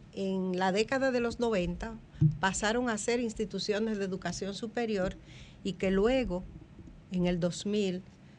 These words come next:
se conjugaron en una sola institución formando el Instituto Superior de Formación Docente. Eh, estas, eh, estos son los recintos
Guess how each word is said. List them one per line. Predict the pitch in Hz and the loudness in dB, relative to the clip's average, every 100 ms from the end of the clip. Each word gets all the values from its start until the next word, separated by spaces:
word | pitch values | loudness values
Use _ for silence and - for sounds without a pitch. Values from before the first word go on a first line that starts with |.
| - - | -20 -10
se | - 190 | -6 -4
conjugaron | - 196 196 185 202 240 240 | 0 0 0 2 2 4 2
en | 202 | 2
una | 208 220 | 0 0
sola | 214 208 208 | -2 -2 -2
institución | 214 233 233 233 185 180 185 | -4 -4 -4 -4 -2 -4 -4
formando | 180 180 175 185 180 | -4 -2 0 0 0
el | 165 | -2
Instituto | 170 185 175 190 208 | -4 -6 -6 -6 -6
Superior | 202 220 208 202 196 185 | -8 -6 -6 -4 -4 -4
de | 180 | -6
Formación | 185 165 156 165 156 | -6 -6 -6 -6 -6
Docente. | 156 - - - - - - - - - - - | -8 -8 -12 -14 -18 -20 -20 -20 -20 -20 -20 -14
Eh, | - 170 170 165 185 | -4 -2 0 -2 -2
estas, | 208 226 220 214 - - | -2 4 4 4 0 -6
eh, | 196 185 180 175 165 160 - - - - - - - - - | -2 0 0 0 -2 -6 -10 -20 -20 -20 -20 -20 -20 -12 -2
estos | 185 180 220 202 | -2 -2 -4 0
son | 208 | 0
los | 202 190 | 0 -2
recintos | 190 185 277 277 240 190 - | -2 -2 -2 -2 -2 -6 -8